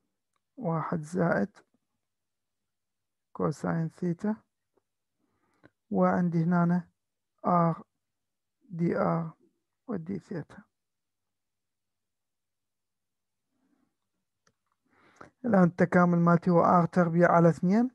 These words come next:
وأعوض الحد الأعلى والحد الأدنى، وبالتالي هذا يساوي لي نصف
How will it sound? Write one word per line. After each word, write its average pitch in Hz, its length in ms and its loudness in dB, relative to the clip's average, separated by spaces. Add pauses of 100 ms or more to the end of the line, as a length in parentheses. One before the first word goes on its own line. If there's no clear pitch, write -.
(580)
وأعوض 175 460 4
الحد 165 340 0
الأعلى 170 400 2
والحد 165 420 -2
الأدنى، 185 480 2 (2000)
وبالتالي 160 600 -4
هذا 160 240 0
يساوي 170 460 -2
لي 214 200 -2 (1400)
نصف 185 600 -6